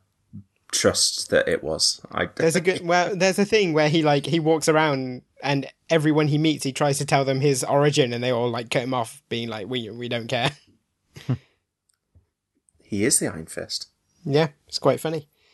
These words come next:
Speaker 2: The
Speaker 1: Yeah.
Speaker 2: thing, actually, the thing I found really funny in the trailer, which is something I've tweeted about, is there's a quote where he says, "I didn't ask for the Iron Fist." And it's like, you literally went through an extremely protracted optional process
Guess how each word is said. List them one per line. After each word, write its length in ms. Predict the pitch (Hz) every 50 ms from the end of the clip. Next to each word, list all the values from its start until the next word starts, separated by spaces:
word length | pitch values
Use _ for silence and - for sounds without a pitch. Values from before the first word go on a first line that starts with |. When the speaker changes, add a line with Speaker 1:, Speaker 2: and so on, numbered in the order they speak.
| _ _ _
Speaker 2:
The 80 | -
Speaker 1:
Yeah. 60 | - 196
Speaker 2:
thing, 280 | 214 202 202 196 190 185
actually, 340 | 160 185 170 - 175 170
the 100 | 156 156
thing 180 | 151 - 180 170
I 100 | 165 160
found 360 | 160 170 160 156 156 151 139
really 220 | 156 165 156 147 139
funny 260 | - 151 143 143 139
in 60 | 131
the 80 | 131 127
trailer, 360 | - 156 143 131 127 120 123
which 220 | 127 123 104 -
is 140 | 143 135 -
something 260 | - 139 127 139 139
I've 140 | 127 131 131
tweeted 260 | - 151 143 135 123
about, 340 | 123 120 123 120 120 110 - _ _ -
is 320 | 139 135 127 120 - - - - - - - _ _ _ _ _ _ _ -
there's 200 | 151 147 147 139
a 60 | 151
quote 380 | 147 - 175 160 156 151 156 185
where 220 | 175 151 143 139 -
he 100 | 151 147
says, 360 | 143 156 143 135 131 - - _ _ _ _ -
"I 60 | 151
didn't 180 | 151 180 165 143
ask 280 | - 156 151 151 - -
for 80 | 165
the 120 | 147 143 110
Iron 280 | 135 143 139 135 135
Fist." 400 | - - 139 131 123 - - - - _ _ _ _ _ _ -
And 120 | 143 135
it's 100 | 131 -
like, 120 | 160 147 131
you 120 | 151 165 165
literally 680 | 180 190 175 - - 180 160 156 147 143 143 147 160 196
went 280 | 190 156 147 147 143 135
through 260 | - - 160 147 143 143
an 320 | 139 139 139 139 139 139 147 170 - - _ _
extremely 520 | - 143 143 - - 170 160 156 151 147 147
protracted 600 | 143 - 147 143 165 147 143 139 156 151 143 135 -
optional 540 | 165 156 - - - 165 160 139 135 139 135
process 680 | 131 - 156 147 143 143 151 135 123 120 - - -